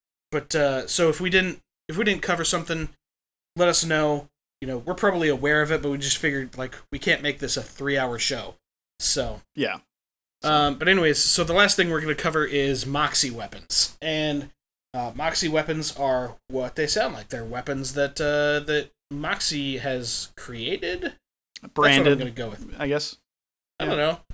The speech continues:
Speaker 1: So in, in the pre-sequel, we see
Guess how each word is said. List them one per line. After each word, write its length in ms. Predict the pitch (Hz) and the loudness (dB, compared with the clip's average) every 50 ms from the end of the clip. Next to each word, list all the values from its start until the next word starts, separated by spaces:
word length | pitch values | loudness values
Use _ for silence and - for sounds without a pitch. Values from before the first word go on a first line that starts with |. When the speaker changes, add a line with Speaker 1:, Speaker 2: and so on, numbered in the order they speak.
| - - | -12 -4
Speaker 1:
So 560 | - - - 202 190 185 185 185 185 185 180 - | -2 0 2 4 4 4 4 4 2 0 0 -2
in, 500 | 180 185 185 185 185 190 185 190 185 - - | -4 -2 -2 -2 -2 -2 -4 -4 -6 -6 -6
in 80 | 202 | -4
the 80 | 190 180 | -4 -4
pre-sequel, 520 | - - 269 254 - 202 160 - 165 151 | -4 -4 -2 -2 0 0 -2 -4 -4 -4
we 100 | 147 147 | -4 -2
see 680 | 143 - - - 185 180 170 170 170 165 160 160 147 - | -2 0 0 0 0 -2 -6 -6 -4 -4 -4 -6 -8 -10